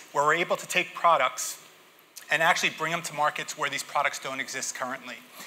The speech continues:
We also have, um, in addition to, to,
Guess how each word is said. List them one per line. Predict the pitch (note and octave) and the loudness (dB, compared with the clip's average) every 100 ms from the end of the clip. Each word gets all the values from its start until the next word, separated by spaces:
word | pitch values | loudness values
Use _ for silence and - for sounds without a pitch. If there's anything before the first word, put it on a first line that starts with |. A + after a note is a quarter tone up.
| - - - - | -14 -14 -16 -2
We | D3+ | 4
also | F3 F3+ - F3 | 6 6 2 2
have, | - D#3+ D#3 D3+ C#3+ - - - - | 2 2 2 2 -2 -14 -20 -18 -4
um, | C3+ C3+ C3+ | -2 -2 -2
in | C#3+ | -6
addition | C#3 D#3 - D3 | -4 -2 -2 -2
to, | C#3+ C#3 - | -4 -4 -4
to, | D3 | -6